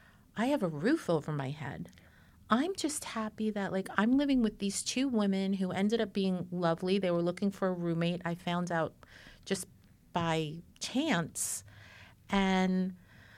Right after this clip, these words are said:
I was just happy. I didn't care about anything.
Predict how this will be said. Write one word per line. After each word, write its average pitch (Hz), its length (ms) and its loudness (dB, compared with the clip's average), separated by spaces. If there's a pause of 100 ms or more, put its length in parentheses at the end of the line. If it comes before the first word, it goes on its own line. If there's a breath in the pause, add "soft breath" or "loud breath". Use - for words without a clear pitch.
(320 loud breath)
I 240 220 0
was 349 260 2
just - 280 -4
happy. 196 600 2
I 208 80 8
didn't 330 200 2
care 262 480 0
about 170 200 0
anything. 165 400 -2